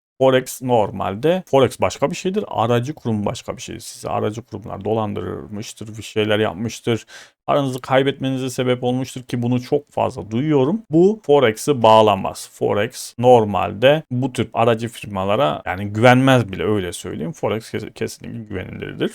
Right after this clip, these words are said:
Orada da şüpheniz olmasın diyorum. Şimdi Forex'te yalnız dikkat edilmesi gereken şeylerden bir tanesi de zengin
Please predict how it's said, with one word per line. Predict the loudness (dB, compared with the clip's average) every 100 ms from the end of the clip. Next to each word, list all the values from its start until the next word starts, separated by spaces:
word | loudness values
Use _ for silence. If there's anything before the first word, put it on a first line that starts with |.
| 4
Orada | 4 4 0 -2
da | -2
şüpheniz | -2 -2 -2 -2
olmasın | 4 6 4 -2 -8 -10 -2
diyorum. | 0 2 0 -2
Şimdi | -4 0 2 2 2
Forex'te | 0 2 2 -2 -2
yalnız | -2 -2 -2 -2
dikkat | -4 -6 -4
edilmesi | -2 -2 -2 -4 -6 -4
gereken | -4 -4 -6 -8
şeylerden | -6 -4 -2 -2 -4 -6 -4
bir | -4 -4
tanesi | -6 -6 -10 -6
de | -6
zengin | -2 -2 0 0 -2 -6